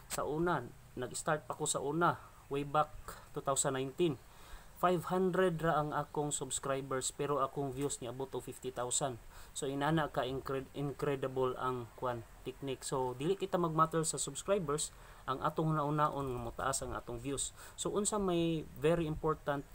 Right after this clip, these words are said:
thing nga atong buhaton aron motaas ang atong views? Una, maggama gyud ta og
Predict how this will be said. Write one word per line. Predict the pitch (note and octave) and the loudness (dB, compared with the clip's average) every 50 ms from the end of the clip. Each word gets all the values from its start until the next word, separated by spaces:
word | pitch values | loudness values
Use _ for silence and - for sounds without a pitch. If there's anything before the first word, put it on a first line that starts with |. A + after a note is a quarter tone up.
| - | 0
thing | - E3+ D#3+ C3+ A#2+ B2 A#2+ | 2 2 2 2 0 -2 -4
nga | - | -4
atong | - - D#3 D3 C#3 | -2 0 0 2 4
buhaton | C#3 C#3+ C#3+ C#3+ C#3+ - B2+ B2+ | 6 6 6 6 4 2 -2 -2
aron | - A#2+ C3 B2 B2 | -2 -2 -2 -4 -4
motaas | - - - C#3 - D3 | -4 -2 -2 -2 -2 -2
ang | B2+ B2 | -4 -6
atong | A2+ - B2 B2 B2 | -6 -6 -6 -4 0
views? | C#3+ E3+ D#3+ D3+ - - - - - - - - - - - - - - - - - - - - | 2 2 2 2 0 -2 -6 -14 -20 -20 -20 -20 -20 -20 -20 -20 -20 -20 -20 -20 -20 -6 2 6
Una, | E3 E3 D#3 | 8 8 8
maggama | D#3 C#3+ B2+ B2+ C3+ C#3 D3 - | 8 6 4 2 2 2 2 2
gyud | C#3 C3 B2+ - - | 0 -2 -2 -2 -2
ta | - | -2
og | - C#3 C3 | -2 -4 -6